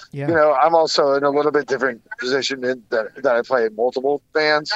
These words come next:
Speaker 1: Yeah.
Speaker 2: So I'm able to sort of cobble together some kind of, you know, acceptable living where my
Speaker 1: Sure.
Speaker 2: wife doesn't kick me out of the house
Speaker 1: Yeah.
Speaker 2: level of success. <laughs>
Speaker 1: I hear you,
Speaker 2: You
Speaker 1: man.
Speaker 2: know.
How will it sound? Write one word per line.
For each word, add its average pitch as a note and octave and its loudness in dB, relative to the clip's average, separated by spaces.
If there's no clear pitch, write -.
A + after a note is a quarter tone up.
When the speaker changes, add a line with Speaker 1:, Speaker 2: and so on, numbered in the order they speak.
Speaker 1:
Yeah. A#2+ -6
Speaker 2:
So - -2
I'm C#3 0
able C#3 0
to D3 -2
sort D3 -2
of A2+ -8
cobble B2 0
together B2 -2
some C3 -2
kind C3 0
of, A#2+ -2
you C#3 -2
know, G#2+ -2
acceptable C3 0
living C3+ -2
where C3 0
my A#2+ 2
Speaker 1:
Sure. A#2+ 2
Speaker 2:
wife A#2 2
doesn't C3+ -4
kick D3 -4
me C#3+ 0
out A#2+ 2
of A#2+ 2
the A2 0
house A#2+ 0
Speaker 1:
Yeah. C3+ -2
Speaker 2:
level C3+ 2
of C3 -4
success. - -4
<laughs> - -6
Speaker 1:
I C3 0
hear C#3+ -2
you, D#3+ -6
Speaker 2:
You E3+ -6
Speaker 1:
man. F3 0
Speaker 2:
know. G2+ -2